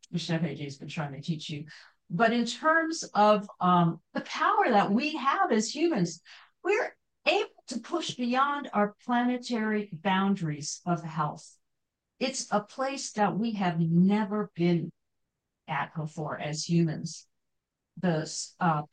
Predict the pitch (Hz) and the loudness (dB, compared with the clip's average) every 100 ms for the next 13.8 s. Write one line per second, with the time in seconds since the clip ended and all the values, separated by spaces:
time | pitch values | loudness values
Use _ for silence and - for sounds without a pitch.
0 | - 185 190 185 180 - - - 175 165 | -6 0 0 0 -2 -4 -8 -4 0 0
1 | 165 160 - 165 160 - 151 - 151 156 | 0 -4 -6 -4 -4 -4 -8 -6 -4 -2
2 | 135 139 - 160 160 151 - - 170 165 | -4 -8 -8 -6 -6 -8 -12 -4 0 2
3 | 165 - - _ _ - 165 165 160 190 | 0 -4 -14 _ _ -2 0 2 0 -2
4 | 269 - 233 214 208 202 202 190 202 208 | -4 -4 -2 0 0 2 2 0 0 2
5 | 202 202 247 - 233 165 _ _ 196 202 | 0 -4 -10 -6 -6 -6 _ _ 2 2
6 | 185 226 339 170 - _ - 185 185 185 | 2 -4 -4 -6 -8 _ -2 0 0 0
7 | 202 196 175 - 165 202 190 180 156 185 | -2 -2 -4 -4 -2 -2 -2 -4 0 0
8 | 185 170 160 190 196 160 143 147 - - | 0 -4 -4 -4 -4 -6 -8 -10 -12 -14
9 | - _ - - 190 185 190 220 180 - | -16 _ -20 -6 -2 0 0 0 -2 -2
10 | 190 147 156 254 320 - - - 160 147 | -2 -2 -4 -4 -6 -10 -12 -6 -4 -4
11 | 156 147 139 143 - 170 151 156 143 - | -4 -8 -8 -10 -8 -8 -6 -8 -8 -10
12 | 135 233 269 294 262 247 233 156 156 185 | -10 -4 -4 -4 -4 -4 -2 -2 -2 -4
13 | 226 247 233 233 233 170 170 165 | -4 -4 -6 -6 -6 0 0 0